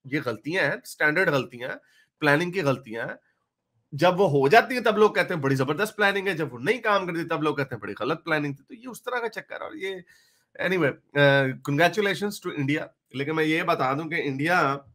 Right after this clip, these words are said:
आज, uh, मेरा ख्याल न्यूजीलैंड और नामीबिया का मैच है। अगर न्यूजीलैंड एक मैच अगर हार जाता ना,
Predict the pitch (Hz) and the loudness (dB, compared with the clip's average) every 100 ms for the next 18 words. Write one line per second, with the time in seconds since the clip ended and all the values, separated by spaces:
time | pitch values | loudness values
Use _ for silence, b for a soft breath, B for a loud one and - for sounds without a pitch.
0 | _ _ _ _ _ _ _ b b b | _ _ _ _ _ _ _ b b b
1 | b - 123 135 139 143 139 135 127 - | b -2 0 0 2 2 4 2 -2 -4
2 | 120 127 135 147 131 123 123 147 151 135 | -2 0 0 0 0 -2 0 0 2 0
3 | 117 117 151 170 170 131 131 180 170 135 | -4 -4 -2 -2 2 2 2 -2 -4 -4
4 | 123 131 185 185 - 147 190 254 226 185 | -4 -4 0 0 0 4 6 6 6 6
5 | 190 202 196 151 113 131 214 208 147 113 | 8 6 2 2 6 8 8 6 4 0
6 | 98 | -6